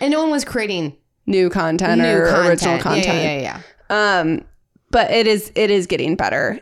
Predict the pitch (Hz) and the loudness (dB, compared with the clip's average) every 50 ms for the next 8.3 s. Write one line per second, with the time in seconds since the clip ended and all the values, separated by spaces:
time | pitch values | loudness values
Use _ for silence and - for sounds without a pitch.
0 | - - 226 - - - 208 240 349 330 - 285 254 226 220 208 147 - 196 214 | -4 -4 -4 -2 0 2 2 4 4 4 2 2 4 4 4 4 2 2 2 2
1 | 214 254 247 247 277 302 311 - 285 269 240 247 226 214 240 233 233 220 214 208 | 2 0 2 2 2 2 2 0 0 0 0 0 0 0 0 0 0 -2 -2 -2
2 | 220 208 190 185 - - 170 185 - - 196 180 - 156 165 165 165 175 180 180 | -2 -2 -2 -2 -2 -2 -2 -2 -2 -2 -4 -2 -2 -2 -2 -2 -2 -2 -4 -2
3 | - 202 190 190 - - 185 - 147 143 143 - - - - - - 185 190 131 | -2 -2 -2 -2 -2 -4 -4 -2 -2 -2 -2 -4 -6 -6 -4 -4 -2 -2 -2 -4
4 | - - 143 151 165 143 - - 165 160 151 - 131 139 147 147 143 151 151 147 | -4 -4 -4 -2 -2 0 0 0 0 0 0 -2 -2 -2 -2 -2 -2 -2 0 0
5 | - 185 190 208 - - - 339 - 208 226 220 226 220 - - - 180 180 185 | 0 -2 -2 -4 -6 -6 -2 0 2 2 2 2 0 -2 -4 -2 0 2 2 2
6 | 185 190 175 175 170 165 165 165 151 104 127 139 262 254 226 - 240 254 233 - | 2 2 2 0 0 0 0 0 0 0 2 2 2 2 0 0 0 0 2 2
7 | 302 - - - - - - - - - 220 185 190 226 220 294 330 359 392 392 | 2 0 -2 -6 -12 -16 -16 -18 -10 -6 -4 -4 -4 -4 -4 -4 -4 -4 -4 -2
8 | - 392 415 427 427 381 | -2 -2 0 0 -2 -2